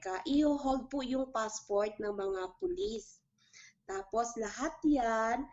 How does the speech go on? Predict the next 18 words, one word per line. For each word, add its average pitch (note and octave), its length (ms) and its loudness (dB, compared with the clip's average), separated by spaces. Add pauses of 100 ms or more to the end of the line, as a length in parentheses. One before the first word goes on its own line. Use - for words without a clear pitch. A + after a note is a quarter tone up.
(340)
ah, F#4+ 480 -6 (320)
kami C4+ 480 6
na A#3 80 0
mga A3+ 320 -2
first B3+ 240 -4
timer A#3 480 0
na G3+ 400 -2
papasok A3 560 -4
dito A#3+ 320 -8
sa G#3+ 240 -8
kingdom A3+ 480 -2
ng G3 240 -4
kaharian A3+ 640 -4
ng A3+ 80 -4
Saudi, C#4+ 720 0 (720)
i-, C4 720 0
nandun D4 400 4
kami, F4+ 240 6